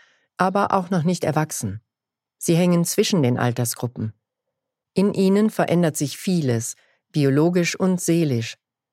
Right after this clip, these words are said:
Sie müssen sich in ihrer Identität zurechtfinden lernen. Soziale Beziehungen und Kommunikationsweisen werden durcheinandergewirbelt. Von den Eltern, von der Schule, von allen anderen kommen Anforderungen, die sie oft nicht oder nur schwer erfüllen können.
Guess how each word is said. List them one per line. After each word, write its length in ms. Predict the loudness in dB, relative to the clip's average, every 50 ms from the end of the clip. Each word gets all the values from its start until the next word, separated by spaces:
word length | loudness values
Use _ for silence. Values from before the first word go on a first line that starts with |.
| _ _ _ _ _ _ _ _ _
Sie 160 | -4 0 2
müssen 320 | 2 2 2 0 0 0 0
sich 220 | 0 0 0 0
in 100 | 0 0
ihrer 300 | 2 0 0 0 0 0
Identität 680 | 0 0 0 0 0 0 -2 -4 -2 0 0 0 0
zurechtfinden 720 | -2 -4 -2 0 -2 -2 -4 -4 -2 -2 0 0 0 0
lernen. 480 | 0 0 0 0 -2 -2 -4 -4 -6 -10 _ _ _ _ _ _ _ _ _ _ _ -10
Soziale 560 | -6 -4 -4 -2 0 2 2 4 4 2 2
Beziehungen 760 | 0 -2 -2 -2 -2 0 0 2 2 2 2 2 2 0 0
und 260 | 0 -2 -2 -4 -4
Kommunikationsweisen 1200 | -4 -2 0 2 2 0 0 0 -2 -2 -2 0 0 0 0 0 0 0 0 0 0 0 0 0 2
werden 300 | 2 0 2 2 0 0
durcheinandergewirbelt. 1120 | 0 0 0 0 0 2 2 2 0 0 0 -2 -2 -2 -2 -2 -2 -2 -4 -8 -8 -12 -20 _ _ _ _ _ _ _ _ _ _ _ _ _ _ _ _
Von 200 | -4 -2 0 2
den 160 | 2 2 2 2
Eltern, 520 | 2 2 2 2 2 0 0 0 -2 -4 -8 -14 _ _ _ _ _
von 200 | -2 0 2 2
der 100 | 2 2
Schule, 540 | 2 0 0 0 2 2 2 2 2 0 -2 -4 -10 _ _ _
von 280 | -8 -4 -2 -2 0 0
allen 380 | 0 0 2 2 2 0 0 0
anderen 460 | 0 2 2 2 2 2 2 0 0
kommen 300 | 0 0 2 2 2 2
Anforderungen, 920 | 2 2 2 0 0 2 2 2 2 2 2 2 2 2 2 2 2 0 0
die 120 | 0 -2
sie 180 | 0 0 0 2
oft 280 | 0 0 -2 -4 -2
nicht 400 | 0 0 0 0 -2 -6 -6 -4
oder 300 | -2 0 2 2 2 2
nur 200 | 2 2 2 0
schwer 340 | 0 -2 0 2 2 2 2
erfüllen 440 | 0 -2 -2 0 0 0 0 0 -2
können. 380 | -2 -2 -2 -2 -2 -4 -6